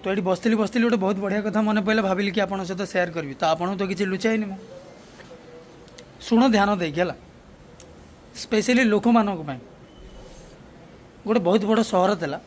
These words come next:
ସେ ସହର ଆଖପାଖ ଲୋକମାନେ ପ୍ଲାନ୍ କଲେ କି ଗୋଟେ ମନ୍ଦିର କରିବା, ଠିକ୍ ଅଛି। ତାଙ୍କ ଭିତରୁ କିଛି ଲୋକ କହିଲେ, "ରାମ ମନ୍ଦିର କରିଦେବା।" ରାମ ମନ୍ଦିର କଲେ ସହରର ସବୁ ଲୋକ ଆସିବେ,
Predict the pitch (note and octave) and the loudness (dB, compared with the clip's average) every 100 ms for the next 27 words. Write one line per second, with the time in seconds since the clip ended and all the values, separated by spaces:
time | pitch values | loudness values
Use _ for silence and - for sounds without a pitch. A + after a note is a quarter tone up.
0 | - - - - - - F#3+ F3+ F3 G#3+ | -20 -20 -20 -20 -18 -12 -6 -2 2 2
1 | F#3 G#3 G#3 A3+ G3 G3+ G#3 G#3 F#3+ F#3 | 2 0 2 0 0 0 0 0 2 2
2 | G3+ G3+ F#3+ - - - - - G#3 G3+ | 0 -2 -4 -8 -20 -20 -20 -6 -2 0
3 | F3 E3 F#3+ F#3+ D3+ A#2+ - - - - | 0 0 2 0 -2 -8 -12 -14 -10 -10
4 | - - G3 E3+ - - - - - - | -10 -4 -2 -4 -6 -12 -10 -8 -8 -10
5 | - - - D#3+ F3+ G3 G3 A3+ A3+ A3+ | -12 -10 -6 -2 0 0 0 -2 0 2
6 | A3 A3+ A#3 A3+ G3 E3+ G#3+ G#3+ G3 G3+ | 4 4 4 4 4 4 4 4 2 2
7 | F3 D3+ B2+ - - - - - - - | 0 -2 -2 -4 -8 -8 -10 -8 -8 -6
8 | - D#3 - - - D#3 - - - - | -4 -4 -4 -6 -8 -6 -6 -8 -10 -12
9 | - - - - F3 F3 G3 G3 G#3 G#3+ | -14 -14 -14 -2 0 2 0 0 0 2
10 | A3 G#3 G3+ G3 G#3 A3 G3 G3 F#3+ G3+ | 2 2 2 0 2 0 0 -2 -2 2
11 | G3 F#3 G#3+ | 2 2 0